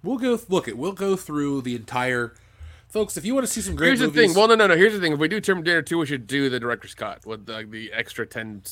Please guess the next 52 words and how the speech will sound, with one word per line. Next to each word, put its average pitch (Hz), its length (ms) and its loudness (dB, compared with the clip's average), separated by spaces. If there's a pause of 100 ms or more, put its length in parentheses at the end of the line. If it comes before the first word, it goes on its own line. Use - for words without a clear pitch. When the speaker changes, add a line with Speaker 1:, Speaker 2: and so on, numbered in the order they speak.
Speaker 2:
ten 120 140 -6
minute 104 240 -10
scene, 110 340 -12
ten 135 140 -4
minutes 113 220 -8
of 107 100 -16
scenes 113 260 -8
Speaker 1:
It's, 107 60 -6
Speaker 2:
or 107 40 -8
whatever. 101 340 -8
Speaker 1:
it's 175 140 -2
the 196 120 0
only 202 180 0
version 147 300 -2
I 110 80 -6
watch 123 280 -2
anymore, 101 340 -10
Nick. 104 260 -14 (440)
Speaker 2:
Okay, 135 340 2
that's 131 180 -2
fair. 131 260 0 (180)
That's 131 180 -2
fair. 113 240 -2 (2000)
Speaker 1:
Um, 107 360 -12 (160)
God 123 240 -12
damn, 120 240 -12
now 104 100 -14
I 151 60 -10
just - 140 -12
wanna 101 100 -12
watch 95 220 -16
Terminator 104 420 -6
two. 131 300 -6
It's - 140 -20
a - 40 -20 (120)
great 160 300 -8
movie. 107 360 -12 (1080)
Even 185 220 -8
the 180 80 -2
Guns 151 280 -4
N' 117 80 -8
Roses 120 380 -2
song 101 220 -8
is - 120 -14
cool, 110 200 -12
and 104 80 -10
I 127 60 -8
don't 139 160 -10
like 160 180 -12
Guns 92 220 -14
N' 87 60 -18
Roses. - 420 -18